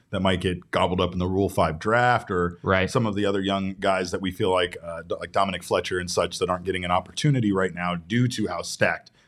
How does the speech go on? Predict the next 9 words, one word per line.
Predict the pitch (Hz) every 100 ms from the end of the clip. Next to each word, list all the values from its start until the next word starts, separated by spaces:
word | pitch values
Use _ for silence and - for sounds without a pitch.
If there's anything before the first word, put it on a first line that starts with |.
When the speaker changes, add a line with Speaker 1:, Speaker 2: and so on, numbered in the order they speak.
| -
Speaker 1:
the | 107
major | 101 87 95
league | 90 78
roster | 82 85 87
is | 85 85 76 -
with, | 90 85 78 _ -
with | 95
outfielders. | 90 87 92 85 90 90
And, | 85 85